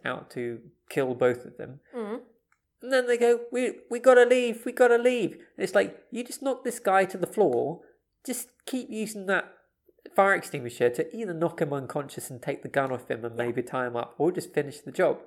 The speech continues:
Speaker 2: Yeah.
Speaker 1: I mean, this is Nazi America.
Speaker 2: Mm.
Speaker 1: So,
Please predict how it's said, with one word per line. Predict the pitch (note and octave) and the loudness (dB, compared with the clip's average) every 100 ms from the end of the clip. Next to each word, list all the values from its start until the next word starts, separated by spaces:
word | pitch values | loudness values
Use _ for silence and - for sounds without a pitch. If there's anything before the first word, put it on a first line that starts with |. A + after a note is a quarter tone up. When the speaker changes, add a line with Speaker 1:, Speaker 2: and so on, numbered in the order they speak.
| _ - | _ -8
Speaker 2:
Yeah. | B3+ - - | -8 -8 -8
Speaker 1:
I | - D3+ | -4 -2
mean, | D#3+ | -2
this | F3 E3 | -4 -4
is | D#3 D3+ | -6 -4
Nazi | B2+ B2+ B2+ | -4 -4 -6
America. | B2 D3 B2+ - - _ _ A3+ | -4 -2 -4 -8 -12 _ _ -12
Speaker 2:
Mm. | F#3+ - _ - - | -12 -14 _ -20 -10
Speaker 1:
So, | - D#3 C#3+ C3+ | 2 4 4 0